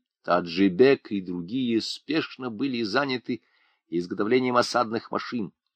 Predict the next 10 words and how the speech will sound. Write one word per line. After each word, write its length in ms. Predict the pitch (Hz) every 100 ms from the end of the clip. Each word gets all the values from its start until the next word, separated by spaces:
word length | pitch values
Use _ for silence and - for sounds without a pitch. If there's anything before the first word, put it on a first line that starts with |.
| _
метательных 680 | 151 185 - 139 - 127 120
катапульт 600 | - 117 113 143 123 -
и 180 | 127 135
черепах 800 | - 131 123 117 - 110 98 -
на 140 | 87
колесах. 580 | - 78 82 - - - _ _ _ _ _ _ _ _ _ _ _
Китайские 600 | - - 160 185 - 90 82
инженеры, 540 | 80 80 98 160 170
привезенные 680 | - - 85 92 135 131 127
издалека, 600 | 87 90 82 95 127